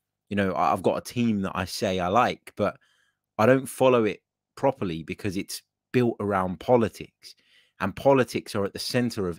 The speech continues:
everything when it comes to the, their game. And, and I hate that 'cause,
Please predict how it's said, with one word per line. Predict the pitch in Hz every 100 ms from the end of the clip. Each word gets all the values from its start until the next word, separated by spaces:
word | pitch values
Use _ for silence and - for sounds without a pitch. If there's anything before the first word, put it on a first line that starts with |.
| - 113
everything | 117 101 98 85 78 - _ _ _ _ _ -
when | 104 101
it | -
comes | 110 92
to | 104
the, | 92 98 -
their | 101 92
game. | 123 123 95
And, | 87
and | 104 113
I | 123
hate | 101 127 123
that | 87 73 - _ _ _ -
'cause, | 113 92